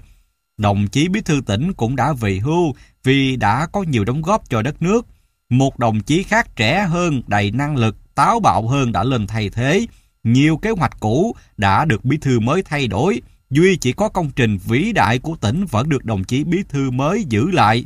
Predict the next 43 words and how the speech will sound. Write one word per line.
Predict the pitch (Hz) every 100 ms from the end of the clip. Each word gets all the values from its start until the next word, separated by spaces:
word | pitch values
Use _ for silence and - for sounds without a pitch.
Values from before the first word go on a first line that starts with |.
| -
như | 123 117
món | 107 110 143 202
của | - 92 131
hồi | 147 104 98
môn. | 117 147 135 - _ _ _ _ _ _ _ _ _ _ _ _ _ _ _ -
Cũng | 98 107
chính | 123 131
đích | 170 -
thân | 135 120
đồng | 117 95 92
chí | 135 165
bí | 175 208
thư | - 139
trẻ | - 104 95 170 113
duyệt | 104 98
phương | 139 135
án | 123 139
thiết | - 202 -
kế | 160 190 226
và | 107 -
thi | 123
công. | - 165 165 127 - _ _ -
Cũng | 143 208
chẳng | - 131 202
mấy | 240
chốc | 226 254 -
đồng | 117 101
chí | 147
ấy | 156 190
đã | 135
khám | 131 160 208 233
phá | 226 220 254
ra | 196 170 151
công | 156 151 135
trình | 120 104
cũ | 110 110 180
được | 143
xây | - 139 135
dựng | 113 101 101
trên | 139 117
vùng | 107 92
đất | 92 143 -
lún | 139 180 233